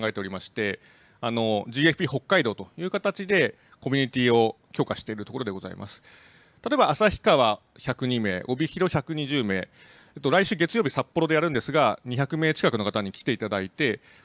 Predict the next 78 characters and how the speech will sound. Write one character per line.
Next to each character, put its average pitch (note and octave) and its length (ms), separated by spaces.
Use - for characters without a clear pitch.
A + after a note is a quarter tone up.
ま A#3+ 80
あ、 - 20
正 D4+ 120
直 A#3+ 180
輸 C#3+ 180
出 G3 220
を E3+ 40
バ C3 140
リ E3+ 80
バ G#3+ 80
リ G#3+ 60
や G#3 80
っ - 40
て A3+ 80
る G#3+ 60
方 G#3+ 300
ば G3 100
か G3+ 120
り C#3+ 80
と A2 100
い - 20
う - 40
よ G2 40
り G2 100
は、 G2 220
今 F#3 180
後 B3 120
輸 G3 40
出 - 140
を - 20
や E3+ 120
っ - 40
て E3+ 140
い D3+ 60
く D#3 220
け - 180
ど、 D3+ 100
ま D#3+ 80
だ D#3+ 80
や A2+ 80
っ - 60
て C3 120
な B2 140
い A2 100
け - 140
ど、 G2+ 100
少 - 140
し - 60
興 F#3 180
味 C3+ 80
が A#2 80
あ A2+ 60
る A2 60
の G2 100
で、 F#2+ 100
ま G#2 140
だ F#2+ 80
来 - 100
て、 A2+ 160
ま D#3 200
ず D3 80
来 - 100
て E3 100
み D3 60
ま G3 140
す - 40
っ - 40
て - 80
方 D3+ 180
も A#2+ 160
多 D3 60
か A#2+ 80
っ G#2 40
た - 140
ん G#2+ 60
で G#2+ 80
す - 100
が、 F3 160